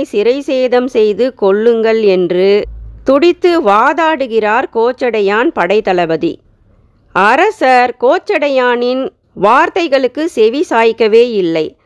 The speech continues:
சாகும் தருவாயில் தனது பத்து வயது நிரம்பிய இரு மகன்களையும் அழைக்கிறார் கோச்சடையான். மகன் ராணாவிடம் தான் எதிரி நாடான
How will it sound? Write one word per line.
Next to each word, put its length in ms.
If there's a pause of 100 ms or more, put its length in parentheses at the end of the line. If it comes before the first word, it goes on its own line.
(180)
சாகும் 480
தருவாயில் 640
தனது 440
பத்து 460
வயது 420
நிரம்பிய 520 (140)
இரு 280
மகன்களையும் 760
அழைக்கிறார் 720
கோச்சடையான். 680 (560)
மகன் 460
ராணாவிடம் 880 (500)
தான் 300 (180)
எதிரி 360
நாடான 680